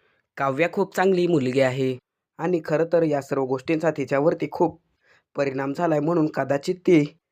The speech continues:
असं वागते. पण पार्थ, आता मात्र तुला तुमच्या रिलेशनमध्ये स्टँड घ्यावा लागेल.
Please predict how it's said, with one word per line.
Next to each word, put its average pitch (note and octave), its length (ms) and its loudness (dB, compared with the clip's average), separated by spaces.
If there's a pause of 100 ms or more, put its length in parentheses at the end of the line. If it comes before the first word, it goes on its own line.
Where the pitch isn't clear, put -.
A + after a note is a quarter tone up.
(240)
असं C3+ 260 -6
वागते. C3 580 -4 (720)
पण C#3 180 -4
पार्थ, D3 420 -2 (240)
आता C3+ 260 -4
मात्र D#3+ 320 0
तुला D#3 320 0 (540)
तुमच्या F3 280 -2
रिलेशनमध्ये D3 680 -2
स्टँड D#3+ 380 0
घ्यावा B2+ 340 -2
लागेल. C3 380 0